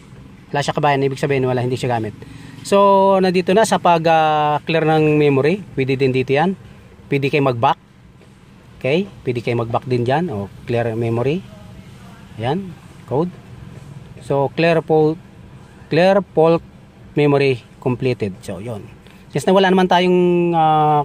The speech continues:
fault codes, ah, so, hindi tayo mag-ano. So, dito sa,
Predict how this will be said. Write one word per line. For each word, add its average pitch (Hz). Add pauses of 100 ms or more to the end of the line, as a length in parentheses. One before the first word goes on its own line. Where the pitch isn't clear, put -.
(640)
fault 180
codes, 180
ah, 139
so, 147
hindi 170
tayo 160
mag-ano. 127 (640)
So, 156
dito 170
sa, 165